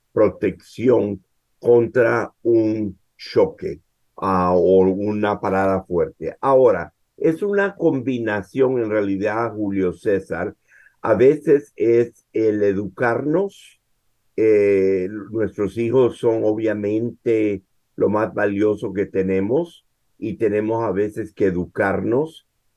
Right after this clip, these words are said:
Eh, las compañías que producen, ah, los, los car seats vienen con instrucciones también en los sitios web de ellos. Hay vídeos,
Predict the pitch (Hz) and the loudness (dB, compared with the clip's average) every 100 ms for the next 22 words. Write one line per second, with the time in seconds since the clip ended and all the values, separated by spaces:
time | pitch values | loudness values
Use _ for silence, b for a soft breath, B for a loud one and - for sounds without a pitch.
0 | _ - 113 110 110 107 107 107 101 - | _ -4 2 4 4 4 2 0 -4 -6
1 | - 110 104 110 107 117 120 117 113 - | -4 -2 0 -2 -2 -2 0 0 -2 -4
2 | 110 101 95 95 95 98 113 113 - 104 | -2 -2 -2 -4 -2 -2 -4 -4 -2 0
3 | 98 98 98 92 90 85 82 82 _ _ | 0 -2 -2 -2 -2 -4 -6 -12 _ _
4 | - 107 98 95 - - 110 101 92 - | -4 0 0 0 -6 -6 -4 -2 -2 -4
5 | 123 135 - 95 85 - _ _ _ - | 0 0 -2 -8 -8 -12 _ _ _ -6
6 | 123 131 131 131 117 110 107 98 - - | 2 2 2 0 -2 -4 -4 -6 -8 -12
7 | - - 123 123 123 120 - 101 95 101 | -12 -2 2 2 2 -2 -4 -4 -2 0
8 | 113 110 107 101 90 110 104 113 101 85 | 0 0 -2 -2 -4 -6 -8 0 0 0
9 | 90 104 110 110 101 - _ _ _ _ | 0 2 4 4 2 -6 _ _ _ _
10 | 107 101 98 113 120 113 104 101 95 _ | 0 2 4 4 2 0 0 0 -4 _
11 | _ _ _ _ 101 113 120 101 101 113 | _ _ _ _ -2 0 0 -2 -8 -8
12 | 85 78 85 131 147 _ | -8 -2 0 0 -2 _